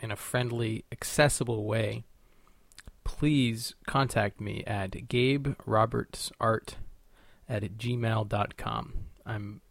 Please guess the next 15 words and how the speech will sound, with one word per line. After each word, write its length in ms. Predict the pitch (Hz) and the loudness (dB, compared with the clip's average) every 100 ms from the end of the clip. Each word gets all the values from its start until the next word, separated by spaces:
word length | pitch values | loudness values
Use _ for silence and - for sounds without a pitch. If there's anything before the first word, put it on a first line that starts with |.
| 120 | 0
hoping 360 | 123 127 120 | 2 2 -4
to 500 | - 117 110 107 104 - | -4 -2 0 0 -4 -10
circulate 640 | - - 131 - 117 110 - | -4 2 2 4 2 2 -2
through 300 | - 120 110 | -6 -4 -2
most 340 | 113 117 - | -2 -2 -2
of 260 | 107 107 - - - - - | -4 -4 -12 -14 -20 -20 -14
the 80 | 110 | -6
great 340 | 110 113 - | 2 2 0
country, 580 | - 113 - 110 107 110 - - - | -4 -4 -4 -6 -6 -6 -8 -12 -10
well, 140 | 110 110 | -6 -2
at 60 | |
least 180 | 117 - | -2 -2
the 80 | 113 | 0
lower 400 | 110 110 107 107 - - - - | 4 4 2 -2 -10 -16 -18 -16
forty-eight, 560 | - 113 110 117 175 | -4 -2 2 2 2